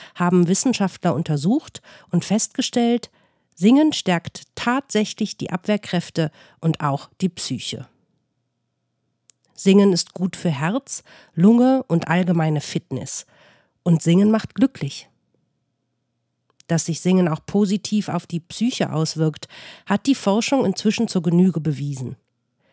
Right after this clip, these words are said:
Mehrere Studien zeigen, schon nach dreißig Minuten Singen produziert unser Gehirn erhöhte Anteile von stimmungsaufhellenden Hormonen wie Beta-Endorphinen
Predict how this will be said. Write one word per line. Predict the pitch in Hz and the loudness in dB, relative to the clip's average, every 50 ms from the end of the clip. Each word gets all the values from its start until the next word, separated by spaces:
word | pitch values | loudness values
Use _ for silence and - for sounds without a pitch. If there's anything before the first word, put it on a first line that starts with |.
| _ _ _ _ _ _ _ _ _ _ - | _ _ _ _ _ _ _ _ _ _ 2
Mehrere | 180 196 240 254 247 233 - 175 | 4 4 4 4 4 2 0 0
Studien | 165 - - - 254 262 208 202 165 160 160 | -2 -2 -2 0 0 0 0 0 -2 -2 -2
zeigen, | - - 196 220 226 202 165 165 196 - _ _ _ _ - | -2 0 0 0 2 0 0 -2 -2 -6 _ _ _ _ -6
schon | - - 202 202 | 0 2 4 4
nach | 190 180 - | 4 2 0
dreißig | - - - 165 208 269 269 - - 311 - - | -4 -4 -2 0 0 0 0 -2 -4 -4 -4 -2
Minuten | 285 254 233 226 220 - - 226 214 | 0 2 2 2 0 0 0 0 0
Singen | 185 190 180 165 151 151 - _ - _ _ - | 2 2 2 2 0 -2 -4 _ -16 _ _ -6
produziert | - 196 170 180 175 - - - 220 277 302 - - | -2 0 0 0 0 -2 -2 -2 0 0 0 -2 -2
unser | 180 185 165 156 | 0 0 0 0
Gehirn | 147 - 151 120 127 160 190 208 254 269 277 277 _ | -2 -2 -4 -2 0 0 2 2 2 0 0 -2 _
erhöhte | - 170 160 147 190 220 - - - 233 - | -2 -2 0 2 2 2 2 0 -2 -2 0
Anteile | 175 190 202 202 - 196 185 185 175 185 | 0 0 0 0 0 0 0 0 0 -2
von | 175 - - 147 143 - | -2 -2 -2 -4 -2 -4
stimmungsaufhellenden | - - - 214 220 226 202 208 - - - 160 160 185 185 - - 170 160 160 170 165 165 151 151 151 127 | -2 0 2 2 4 4 2 2 0 -2 -2 -2 0 0 0 -2 -2 -2 0 0 0 0 0 0 0 -2 -2
Hormonen | 131 123 131 135 143 165 196 208 208 202 190 190 190 - - - - - - | -4 -4 -4 -2 0 2 2 4 4 4 4 2 2 0 -4 -18 -18 -12 -8
wie | - 160 151 | -6 -6 -4
Beta-Endorphinen | 135 - 170 220 254 - - 240 208 - 185 202 190 180 175 160 - - - 170 160 165 160 160 | 0 0 0 0 0 0 -2 -2 -2 0 2 2 2 2 2 0 -2 -4 -2 -2 0 0 0 -2